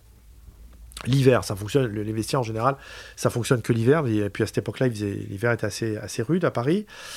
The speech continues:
Et, euh, je donnais ce vestiaire et je faisais des soirées où je gagnais deux mille, trois mille francs,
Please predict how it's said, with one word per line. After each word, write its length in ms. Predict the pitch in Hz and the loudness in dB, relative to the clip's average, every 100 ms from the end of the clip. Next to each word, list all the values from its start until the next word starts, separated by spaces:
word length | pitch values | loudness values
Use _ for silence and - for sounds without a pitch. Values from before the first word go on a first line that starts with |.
| - - - - | -12 -14 -10 2
Et, 320 | 135 180 160 | 6 8 8
euh, 680 | 123 117 117 113 110 110 110 | 6 6 6 4 4 2 0
je 160 | 113 | 0
donnais 160 | 117 135 | 4 4
ce 60 | |
vestiaire 340 | 120 107 180 180 | 4 4 6 6
et 20 | |
je 100 | - | 4
faisais 220 | 131 120 | 2 4
des 120 | 135 | 4
soirées 340 | 123 - 113 147 | 2 2 2 2
où 60 | |
je 80 | 139 | 2
gagnais 280 | 120 117 139 | 0 0 0
deux 160 | 117 120 | 2 0
mille, 300 | 123 156 135 | 2 2 0
trois 200 | - 135 | 0 4
mille 200 | 131 113 | 4 0
francs, 360 | - 135 185 | 2 2 2